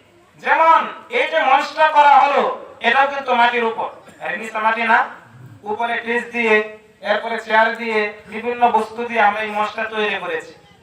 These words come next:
এই যে ত্রিপলটা বিছিয়েছেন, আপনি বসেছেন, এটাও মাটির উপরে।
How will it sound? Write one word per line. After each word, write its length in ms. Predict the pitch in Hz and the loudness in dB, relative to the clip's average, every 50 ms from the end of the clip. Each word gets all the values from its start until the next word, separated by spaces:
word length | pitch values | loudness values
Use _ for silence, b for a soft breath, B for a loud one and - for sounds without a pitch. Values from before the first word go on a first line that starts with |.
| _ _ _ _ _ _ _ _ _ | _ _ _ _ _ _ _ _ _
এই 160 | 233 240 254 302 | -2 0 0 2
যে 120 | 330 320 | 0 -2
ত্রিপলটা 540 | 330 285 294 302 302 311 320 320 311 320 311 | -4 -6 -8 0 4 4 4 6 6 4 2
বিছিয়েছেন, 680 | 302 - 277 294 302 302 302 302 294 302 277 254 - 214 | 2 0 -6 -4 0 2 2 2 2 2 2 2 4 4
আপনি 280 | 226 233 247 277 262 | 2 0 0 -4 -4
বসেছেন, 560 | 262 269 277 269 302 294 294 269 277 262 226 - - - | -2 0 -2 0 -2 -4 -2 0 2 2 2 2 -2 -4
এটাও 340 | - 233 247 254 269 269 269 | -2 0 2 4 6 6 6
মাটির 300 | 262 247 247 220 220 208 | 6 4 2 0 -4 -8
উপরে। 280 | 208 196 - 160 165 | -10 -10 -12 -14 -14